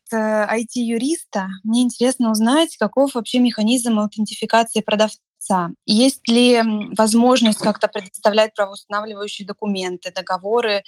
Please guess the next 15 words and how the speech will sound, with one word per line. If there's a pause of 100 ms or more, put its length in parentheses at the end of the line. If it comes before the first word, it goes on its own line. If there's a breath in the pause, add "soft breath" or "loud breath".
(320 loud breath)
например,
с
авторами,
которые
нарисовали
что-то,
если
я
как
правообладатель
выступаю? (400 loud breath)
Либо,
может
быть,
э,